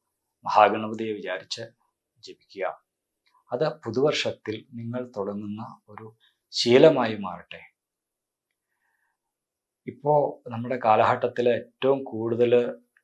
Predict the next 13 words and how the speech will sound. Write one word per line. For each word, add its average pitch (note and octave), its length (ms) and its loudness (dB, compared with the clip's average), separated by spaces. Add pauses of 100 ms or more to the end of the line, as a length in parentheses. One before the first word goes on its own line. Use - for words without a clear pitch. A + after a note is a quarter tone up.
(120)
ഈ A2 120 -16 (800)
രോഗബാധിതരും A2+ 1080 2
പലതരം C3 520 0
രോഗാണുക്കളും A#2+ 720 0 (160)
എല്ലാം A#2 460 0
അന്തരീക്ഷത്തിലുണ്ട്. G#2 840 -8 (1700)
എല്ലാ C#3+ 360 8 (340)
കണങ്ങളുടെയും B2+ 840 2
അഥവാ A#2+ 240 4 (200)
എല്ലാ A#2 260 2 (160)
ഗണങ്ങളുടെയും A#2 840 -2
പതിയാണ് G#2 520 -8 (1900)
ഗണപതി. F#2+ 380 -14